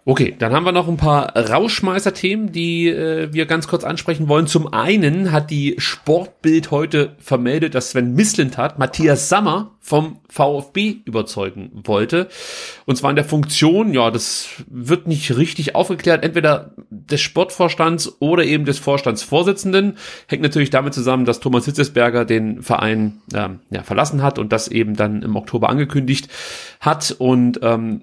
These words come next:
ja, Sven Mislintat dachte sich offensichtlich, „Mensch, den Matthias Sammer, den kenn ich gut. Wir verstehen uns gut, wir sprechen dieselbe Sprache, nämlich Fußball. Und, ähm, warum nicht versuchen, Matthias Sammer, der ja eine Vergangenheit,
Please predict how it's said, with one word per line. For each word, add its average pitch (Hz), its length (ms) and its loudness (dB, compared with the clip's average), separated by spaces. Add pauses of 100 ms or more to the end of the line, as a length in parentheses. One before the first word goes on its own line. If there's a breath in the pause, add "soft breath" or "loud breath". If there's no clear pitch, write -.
ja, 143 200 2
Sven 113 360 -2
Mislintat 147 440 2
dachte - 240 -2
sich 139 200 -4
offensichtlich, 143 720 -2
„Mensch, - 520 -2 (120)
den 107 100 -2
Matthias 107 360 0
Sammer, 127 180 0
den 120 120 -2
kenn 123 140 0
ich 151 140 -4
gut. 196 340 -2 (220)
Wir 127 80 2
verstehen 113 360 -2
uns 196 180 -2
gut, 214 380 -4
wir 120 400 4
sprechen 131 340 -2
dieselbe 120 300 2
Sprache, 143 340 0
nämlich 117 200 0
Fußball. 180 440 -4 (580 loud breath)
Und, 160 520 2
ähm, 143 400 2
warum 165 420 2
nicht - 380 0
versuchen, 190 500 0
Matthias 151 400 2
Sammer, 180 240 0
der 139 160 0
ja 131 240 2
eine 127 80 -6
Vergangenheit, 175 580 0